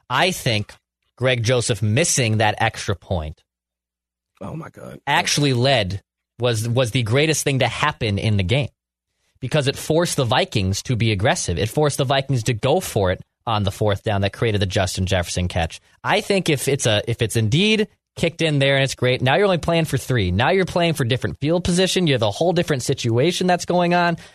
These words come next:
Speaker 1: I think they get conservative. I don't think they go for it on fourth and one.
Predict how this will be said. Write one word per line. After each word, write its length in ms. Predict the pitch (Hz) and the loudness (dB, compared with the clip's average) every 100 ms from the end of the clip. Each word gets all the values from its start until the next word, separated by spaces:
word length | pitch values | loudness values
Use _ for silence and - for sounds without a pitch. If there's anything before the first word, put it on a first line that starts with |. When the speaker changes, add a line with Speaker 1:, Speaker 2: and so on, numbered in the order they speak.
| _ | _
Speaker 1:
I 100 | 127 | -4
think 160 | 139 147 | -2 0
they 80 | 135 | 0
get 180 | 120 - | 0 -2
conservative. 720 | 113 - 156 185 190 190 180 - - | -4 -2 0 2 2 2 0 -8 -6
I 100 | 135 | -2
don't 120 | 147 131 | 0 -2
think 140 | 131 | -2
they 80 | 123 | 0
go 160 | 131 | 2
for 180 | 135 135 | 2 2
it 40 | 120 | 2
on 80 | |
fourth 320 | 117 131 120 113 | 0 0 0 0
and 160 | 104 | 2
one. 300 | 131 170 170 | 2 2 0